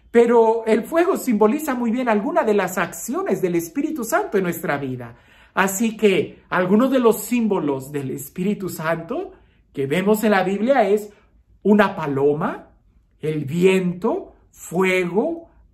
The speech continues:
agua, aceite, arras, sello, el dedo de Dios, y pudiéramos continuar con una lista muy grande,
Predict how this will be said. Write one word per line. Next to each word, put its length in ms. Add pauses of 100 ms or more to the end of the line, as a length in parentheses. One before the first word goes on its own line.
(100)
agua, 800 (220)
aceite, 1040 (360)
arras, 800 (180)
sello, 1000 (340)
el 220
dedo 380
de 160
Dios, 540 (280)
y 120
pudiéramos 640
continuar 640
con 160
una 180
lista 460
muy 180
grande, 560